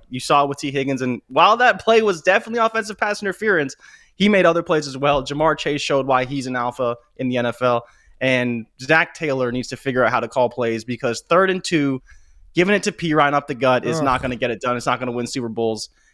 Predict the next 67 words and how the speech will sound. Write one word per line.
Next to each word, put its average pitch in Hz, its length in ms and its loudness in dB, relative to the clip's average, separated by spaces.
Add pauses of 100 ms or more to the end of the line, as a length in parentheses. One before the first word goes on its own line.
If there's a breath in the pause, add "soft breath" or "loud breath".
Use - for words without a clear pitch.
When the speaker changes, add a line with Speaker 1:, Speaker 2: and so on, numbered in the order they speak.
(160)
Speaker 1:
And, 131 200 0
uh, 135 180 6
the 135 80 -2
Bengals 226 220 4
are 247 40 -4
gonna 247 120 0
be 233 120 -2
good, 170 320 0
right? 123 280 0
We, 139 200 -6
we 151 100 -4
know 151 160 2
they're 151 160 -2
gonna 143 120 0
addre-, 139 120 -4 (120)
address 131 240 0
the 143 60 -4
offensive 131 320 -6
line. 147 340 0
The 123 60 -8
defense 135 300 -6
is - 60 -14
probably 139 220 -2
gonna 127 120 -6
still 143 260 0
get 131 240 2
better, 151 340 0 (220)
but 120 60 -8
that 139 180 6
offense 139 200 0
doesn't 135 160 -6
need 123 100 -2
any 135 160 0
pieces. 135 440 -6
I'm 127 180 2
curious 196 300 0
to - 40 -8
see 175 120 -6
kinda 170 180 0
what 160 160 -4
the 131 80 -4
Rams 165 300 0
do. 131 180 -2 (260 soft breath)
They 135 80 -2
went 180 200 4
all 233 120 4
in 240 100 2
and 233 80 0
they 220 100 0
won, 208 360 4 (360)
but 135 80 0
what 156 80 4
do 170 80 4
they 165 120 2
do 156 220 0
kinda 147 240 -2
to 131 100 -4
run 139 180 2
it 117 80 -6
back 139 320 2
or, 127 260 0
or 120 140 0
bring 127 160 -4
it 113 80 -6
back 117 180 0
next 117 180 -8
season? 113 280 -12